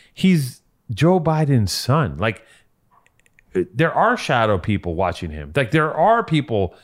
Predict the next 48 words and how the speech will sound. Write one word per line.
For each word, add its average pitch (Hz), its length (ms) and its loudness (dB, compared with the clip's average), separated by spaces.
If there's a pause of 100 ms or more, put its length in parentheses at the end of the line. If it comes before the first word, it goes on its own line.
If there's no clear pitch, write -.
(160)
monitor-, 101 420 -2
like, - 180 -4 (180)
so - 180 -2
all 185 200 4
that 214 220 2
crack 165 240 -2
psychosis 170 560 0
for 143 140 -2
him 180 180 2
is 127 80 0
actually 135 400 -2
real. 110 500 0 (560)
And 175 440 2
the 143 80 0
crazy 196 360 2
thing 160 200 0
is 135 100 2
that 110 140 0
he's 127 280 0
smoking 175 400 -2
crack 170 440 -8
on 139 160 0
cam-, - 240 -8 (320)
he's - 340 0 (100)
f-, - 220 -20 (220)
only 226 300 4
a 202 60 2
crackhead 107 720 -4 (300)
or, 180 340 0
or 151 180 2
a 160 40 0
tweaker 113 480 -2 (280)
would 107 140 -2
film 170 340 2
themselves 110 500 0
doing 110 400 0
these 107 180 2
crimes. - 600 -8 (640)
And 139 320 0
he, 139 100 2
there's 135 220 0
a 131 60 2
part 160 280 -2
of 160 120 -2
him 143 260 0
that - 240 -6
he 107 200 -2
wants, 135 440 -2